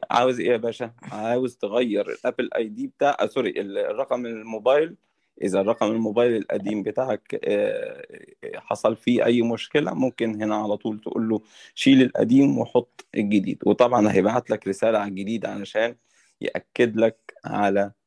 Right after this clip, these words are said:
آه، الأبل آي دي أو ال-، ال-، تغيير الرقم يعني،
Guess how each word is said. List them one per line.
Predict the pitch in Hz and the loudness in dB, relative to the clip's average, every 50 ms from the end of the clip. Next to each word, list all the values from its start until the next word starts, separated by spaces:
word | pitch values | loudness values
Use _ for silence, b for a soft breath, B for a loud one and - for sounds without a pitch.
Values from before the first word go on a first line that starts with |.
| _ _ _ - | _ _ _ -10
آه، | - 92 95 95 - - | -8 -6 -4 -4 -6 -6
الأبل | - 92 - - 98 98 - - 92 - - | -6 -6 -6 -4 -6 -4 -4 -4 -6 -4 -2
آي | 101 95 | 0 0
دي | 90 87 92 95 92 92 - - | 0 2 2 2 2 2 2 2
أو | 101 90 90 92 92 95 - | 2 2 2 0 0 0 0
ال-، | - - - - - - | 0 0 -2 -4 -4 -4
ال-، | - - - 92 - - - - - - - - - - - - - - _ - - - - - | -4 -4 -4 -6 -6 -6 -6 -6 -8 -8 -8 -8 -10 -12 -14 -14 -14 -16 _ -18 -14 -14 -4 -2
تغيير | 92 85 - 104 101 98 95 95 | 0 2 4 6 6 8 8 8
الرقم | 92 90 101 - - 90 95 92 87 | 6 6 4 2 2 0 0 0 -2
يعني، | - 87 87 98 98 - - | -4 -4 -2 -2 -2 -2 -4